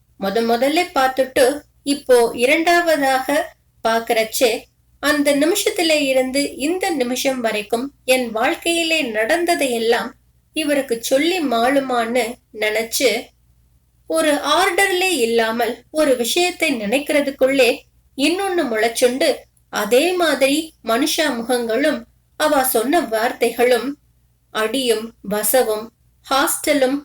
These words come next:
வீடும், ஃப்ரெண்ட்ஸும் லெக்சரர்ஸும் எல்லாம் காதிலே கேட்கிற சத்தமாகவும், கண்ணிலே தெரிகிற காட்சியாகவும்,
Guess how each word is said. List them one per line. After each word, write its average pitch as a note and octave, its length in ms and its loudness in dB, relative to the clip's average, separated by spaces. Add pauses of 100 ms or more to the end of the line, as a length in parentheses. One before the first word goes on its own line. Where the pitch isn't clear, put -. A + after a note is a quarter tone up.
வீடும், A3 540 0 (400)
ஃப்ரெண்ட்ஸும் C#4 580 2 (120)
லெக்சரர்ஸும் A3+ 920 0 (640)
எல்லாம் C#4+ 760 2
காதிலே D#4 580 0
கேட்கிற A#3 460 -2
சத்தமாகவும், A#3+ 800 -2 (380)
கண்ணிலே F4 520 0
தெரிகிற B3+ 500 0
காட்சியாகவும், A#3+ 920 0